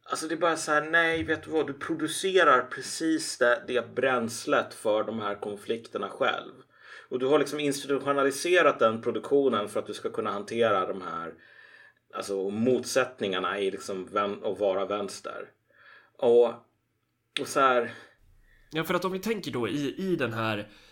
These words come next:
Speaker 2: i, i ett sånt läge då det sker någon slags dominoeffekt eller så här, utvecklingen accelererar eller vad man ska
Speaker 1: Mm.
Speaker 2: använda för uttryck.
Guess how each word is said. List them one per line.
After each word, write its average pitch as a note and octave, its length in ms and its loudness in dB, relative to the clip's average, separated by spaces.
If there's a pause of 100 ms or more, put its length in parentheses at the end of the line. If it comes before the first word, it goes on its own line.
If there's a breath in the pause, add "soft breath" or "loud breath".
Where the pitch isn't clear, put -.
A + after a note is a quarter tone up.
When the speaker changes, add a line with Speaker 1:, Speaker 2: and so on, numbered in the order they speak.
(120)
Speaker 2:
i, E3+ 340 -6
i C#3 60 -2
ett B2 120 -2
sånt A2+ 200 -4
läge G#2+ 240 -4
då A2 140 -4
det A2+ 60 -6
sker G#2+ 220 -4
någon G#2 160 -6
slags G#2+ 180 -14
dominoeffekt G#2+ 640 -8
eller G#2+ 180 -8
så A2+ 100 -10
här, G2 160 -8 (200 loud breath)
utvecklingen C3 520 -6
accelererar A2+ 960 -4
eller G2 140 -8
vad G2+ 60 -10
man B2 100 -4
ska A2+ 100 2
Speaker 1:
Mm. - 240 -6
Speaker 2:
använda G#2 260 -10
för G#2+ 160 -12
uttryck. G2+ 340 -12